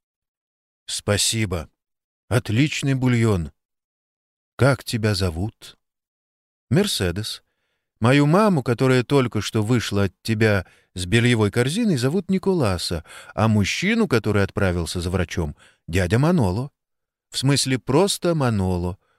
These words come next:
Он дядя моего мужа, и это его дом». Говоря, она поправляла постель,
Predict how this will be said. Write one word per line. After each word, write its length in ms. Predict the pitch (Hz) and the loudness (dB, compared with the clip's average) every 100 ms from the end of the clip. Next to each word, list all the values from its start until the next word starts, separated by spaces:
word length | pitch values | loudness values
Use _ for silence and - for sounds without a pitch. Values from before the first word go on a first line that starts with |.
| _ _ | _ _
Он 240 | 92 107 98 | 0 2 4
дядя 340 | 107 117 110 | 4 4 2
моего 360 | 110 107 107 117 | 2 2 2 2
мужа, 460 | 160 180 101 85 - _ - | 2 2 0 -4 -8 _ -2
и 100 | 98 | 2
это 260 | 113 110 | 2 0
его 280 | 120 117 131 | -2 0 -2
дом». 320 | 127 82 73 _ _ _ _ _ _ _ _ _ _ _ _ _ | -2 -4 -6 _ _ _ _ _ _ _ _ _ _ _ _ _
Говоря, 640 | 98 127 127 123 170 160 120 | 2 4 4 4 4 4 4
она 220 | 110 117 | 2 0
поправляла 640 | 113 107 104 104 107 104 | -2 -2 0 2 2 2
постель, 680 | 92 95 - - 139 139 92 | 0 -2 -4 -4 -2 0 -2